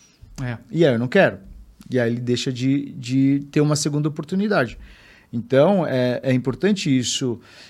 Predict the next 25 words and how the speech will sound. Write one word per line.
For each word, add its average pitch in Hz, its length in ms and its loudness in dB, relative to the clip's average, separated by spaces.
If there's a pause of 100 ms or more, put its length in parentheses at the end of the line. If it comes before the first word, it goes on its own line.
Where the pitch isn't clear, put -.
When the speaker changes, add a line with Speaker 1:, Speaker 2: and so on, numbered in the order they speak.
(120)
Speaker 2:
E 156 140 -2
sabe 220 300 2
que 139 580 2 (800)
a 160 80 -4
gente 156 180 -2
já 196 80 2
comentou 185 340 0
com 226 120 -6
alguns 170 240 0
organizadores, 113 680 -4
né? 113 140 -6
Aqui 117 200 -10
a 160 40 -4
gente 170 240 -6
tem 165 100 -6
um 156 40 -4
pouco 151 260 -10
de, 131 380 -8 (720)
de - 160 -18
querer 120 240 -6
fazer 127 240 -2
a 123 60 0
prova 117 260 -6
mais 113 220 -6
difícil 107 680 -14